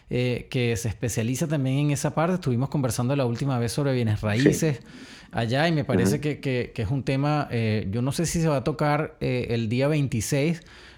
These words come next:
Speaker 1: pero sí quis-,
Speaker 2: Sí.
Speaker 1: sí quisiera, eh, eh,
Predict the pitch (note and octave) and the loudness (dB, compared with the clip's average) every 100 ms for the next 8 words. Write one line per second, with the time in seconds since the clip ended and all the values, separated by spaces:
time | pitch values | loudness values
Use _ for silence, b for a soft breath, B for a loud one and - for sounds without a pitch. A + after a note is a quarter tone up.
0 | B D3 B2+ B2 - B2+ A#2+ D#3+ F3 - | B 2 2 0 0 -2 2 2 2 0
1 | - A#2+ D#3 - D#3 D3 D#3 E3 - C#3 | -4 -2 -2 0 0 2 2 2 0 -2
2 | B2+ A#2+ A#2 - A#2 A2 G#2+ G2+ | 2 0 -2 -2 0 0 0 -2